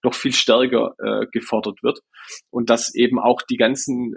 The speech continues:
äh, Händler, die im Moment eben noch ohne Online-Showroom, nenne ich's jetzt mal, äh, unterwegs sind,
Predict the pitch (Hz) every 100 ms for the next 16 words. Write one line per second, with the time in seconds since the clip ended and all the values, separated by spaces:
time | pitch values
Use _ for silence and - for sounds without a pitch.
0 | - 113 113 117 135 139 127 120 110 113
1 | 117 143 - - 120 120 117 110 - -
2 | 135 180 175 - 139 156 147 143 151 131
3 | - - - _ - - - 156 175 185
4 | 202 185 170 175 - 160 - 156 156 156
5 | - 139 139 147 131 123 - 143 143